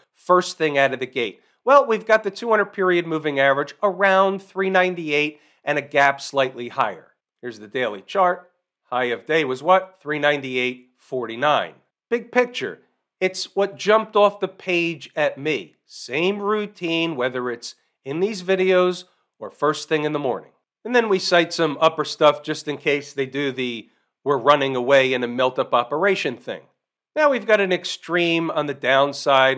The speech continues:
We're talking about three ninety-one. We're talking about three eighty-eight. This is first thing in the morning. And we say they'll typically whip 'em around back and forth for a few minutes,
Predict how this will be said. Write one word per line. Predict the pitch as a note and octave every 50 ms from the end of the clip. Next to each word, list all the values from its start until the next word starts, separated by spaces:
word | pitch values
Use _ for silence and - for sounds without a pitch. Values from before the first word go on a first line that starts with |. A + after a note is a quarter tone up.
| - -
We're | D#3+
talking | - G3 F#3 F#3 F#3 F3+ D#3+ D#3+
about | D#3 D3+ C#3+ C3+ B2+ A#2+ - -
three | C3 D3 C#3+
ninety-one. | C3 B2 A#2+ A#2 A#2 G#2 G2+ F#2+ F#2+ B2+ D#3+ F3 E3 D#3+ D#3+ D#3+ D#3 D#3 D3+ C#3
We're | B2+ A#2+
talking | - - C#3 C3 C3+ C3+ B2+ B2+
about | B2 B2+ A#2 A2 - -
three | - C#3 C3+ B2+ B2+ B2
eighty-eight. | A#2 A2+ A2 A2+ C3 D3+ D#3 D#3 D3+ D3 D3 - _ _ _ _ _
This | F3+ F3 -
is | G3 E3+ -
first | - - E3 D#3+ D#3 - - -
thing | D#3 D3+ D3 D3 C#3+ C#3+ C3+ C#3 - _
in | C3+ B2+ A#2+
the | C3
morning. | D#3 G3 A3 G3+ C#3+ G2+ - - _ _ _ _ _ _ _ -
And | A#3 A#3 A#3 G#3+
we | G3+ F#3+
say | - - - D#3 C#3+ C#3+ C#3 C#3 C#3 C#3
they'll | B2+ C#3+ C#3+ C#3+
typically | C#3+ E3+ D#3+ D#3+ D#3+ D3+ D3+ D3 C#3+ C#3 C3 B2+ B2
whip | A2+ G#2+ B2+ D#3+ E3 E3 -
'em | D#3 D#3 D3
around | C3+ C3 C3 C3 C3 C3 C3 B2+ C3
back | C3 C3+ D3 D3 -
and | D3 C#3
forth | - - C#3 C3+ C3 B2+ C3
for | - C#3+ C3
a | A#2+ A#2+
few | - C3+ A#2+ A2+
minutes, | D#3+ G3 G#3 F#3 - - - -